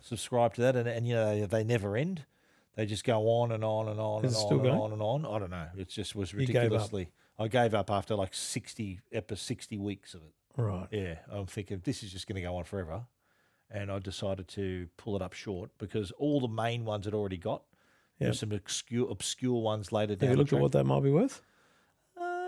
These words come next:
Speaker 1: Yeah, they've, yeah, a few, few, uh, few hundred bucks worth there, I reckon. But,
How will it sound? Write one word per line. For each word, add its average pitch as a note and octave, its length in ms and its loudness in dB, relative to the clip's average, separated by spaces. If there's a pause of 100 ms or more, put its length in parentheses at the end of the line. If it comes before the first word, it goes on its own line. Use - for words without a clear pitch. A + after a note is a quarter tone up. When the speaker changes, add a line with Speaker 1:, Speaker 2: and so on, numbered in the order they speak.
(120)
Speaker 1:
Yeah, F4 340 0
they've, C4+ 260 -2
yeah, G#3 200 -2
a A3 40 -6
few, F3+ 340 -2
few, C#3 560 2
uh, A#2 360 2 (100)
few C3+ 200 0
hundred A#2+ 240 2
bucks D#3 280 -4
worth A3+ 180 -2
there, C4+ 280 -4
I F3+ 40 -4
reckon. B3 240 -8 (440)
But, C3+ 280 -2